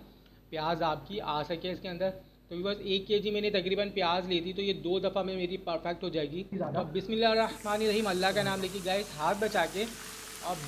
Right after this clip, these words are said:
Speaker 1: बिल्कुल इस तरह गर्म ऑयल के अंदर मैंने इसको fry करना है और ये दो से तीन मिनट के अंदर बड़ी ही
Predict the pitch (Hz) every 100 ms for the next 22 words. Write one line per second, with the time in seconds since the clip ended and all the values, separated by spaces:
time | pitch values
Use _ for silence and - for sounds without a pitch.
0 | 143 190 208 190 226 226 226 208 208 160
1 | 175 190 196 180 170 180 180 180 175 165
2 | 175 175 - 190 196 - - - - 156
3 | 160 180 196 190 190 202 208 175 170 147
4 | 156 185 196 220 220 185 196 202 190 190
5 | 196 190 190 139 147 165 175 202